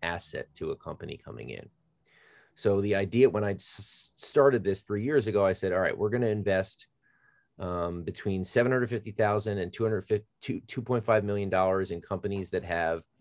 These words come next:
uh, revenues of three to twelve million, try to own ten to fifteen percent of them." The first process that I did is, okay, so I, I'm like, "What is obvious?"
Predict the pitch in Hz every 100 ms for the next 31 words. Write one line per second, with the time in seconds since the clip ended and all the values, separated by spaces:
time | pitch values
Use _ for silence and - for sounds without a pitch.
0 | _ _ _ _ _ - 87 82 104 104
1 | 107 104 98 92 85 - 107 110 98 -
2 | - 98 90 92 92 90 87 - 92 69
3 | 85 87 - 82 82 - 78 - 76 -
4 | - 73 - 55 - _ _ _ _ _
5 | _ _ _ _ _ - - - - _
6 | 110 107 160 156 - 143 139 - 110 -
7 | 107 101 107 101 98 110 110 - 90 78
8 | - - 95 92 92 - 101 95 - _
9 | _ 104 101 95 - 98 117 151 - -
10 | 117 107 101 - - - 101 95 82 60
11 | - - -